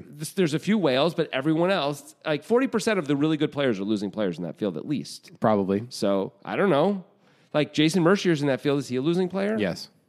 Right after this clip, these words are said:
Speaker 1: Okay. There you go.
Speaker 2: Yeah.
Speaker 1: That made it easier. Philip Grusom?
Speaker 2: Now? <laughs>
Speaker 1: I mean, in twenty, twenty thirteen.
Speaker 2: Hard to s-, hard to say.
Speaker 1: Hard to say. So, Tobias, it's hard to say, too, but I would, my guess is he was a losing player.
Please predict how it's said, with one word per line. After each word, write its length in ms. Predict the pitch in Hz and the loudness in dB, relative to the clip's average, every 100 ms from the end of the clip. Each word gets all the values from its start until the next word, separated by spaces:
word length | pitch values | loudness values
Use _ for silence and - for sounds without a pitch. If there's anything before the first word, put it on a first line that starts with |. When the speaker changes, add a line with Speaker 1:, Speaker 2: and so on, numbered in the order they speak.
| - | -14
Speaker 1:
Okay. 260 | - - 67 _ _ - _ _ | -12 -12 -14 _ _ -20 _ _
There 120 | - | -4
you 80 | 87 | -4
go. 180 | - - - - _ _ | -6 -10 -16 -20 _ _
Speaker 2:
Yeah. 120 | - 95 - _ | -10 -10 -12 _
Speaker 1:
That 240 | 90 78 | -8 -8
made 160 | 92 98 82 | -6 -4 -4
it 40 | |
easier. 220 | 73 82 90 | -6 -6 -4
Philip 320 | - 147 127 | 0 0 4
Grusom? 420 | 151 156 208 233 - _ _ - | 2 4 0 0 -6 _ _ -12
Speaker 2:
Now? 460 | 131 120 143 160 151 - _ _ _ | -2 4 6 4 2 -8 _ _ _
<laughs> 400 | _ _ _ - | _ _ _ 0
Speaker 1:
I 380 | 123 - 127 156 | 0 0 0 2
mean, 140 | 170 | 4
in 100 | 160 | 4
twenty, 440 | 151 180 170 170 165 | 4 2 4 2 0
twenty 260 | - 170 | 0 0
thirteen. 360 | 165 165 190 147 | 0 -4 -4 -2
Speaker 2:
Hard 200 | 160 147 | 2 2
to 80 | 143 | 2
s-, 120 | 131 - | -4 -2
hard 180 | 131 123 | -2 -2
to 60 | |
say. 220 | 113 98 - | -2 -4 -4
Speaker 1:
Hard 200 | 131 147 | -4 -4
to 60 | 131 | -6
say. 220 | - 69 - - | -6 -8 -12 -2
So, 260 | 220 202 | 2 4
Tobias, 420 | 185 208 185 165 135 | 4 4 4 4 0
it's 100 | 139 | 0
hard 160 | 131 120 | 0 0
to 40 | |
say, 240 | 104 98 92 _ | -2 -4 -4 _
too, 380 | - - 139 110 | -16 -2 2 4
but 120 | 98 120 | 2 2
I 120 | 135 | 2
would, 160 | 151 123 - | 0 -4 -4
my 140 | 147 | -2
guess 300 | 156 143 151 143 | 0 0 -2 -4
is 100 | - | -6
he 200 | 110 107 | -6 -6
was 360 | 85 107 113 | -4 -2 -2
a 40 | 90 | -4
losing 300 | 65 53 - | -10 -12 -16
player. 160 | - - | -20 -20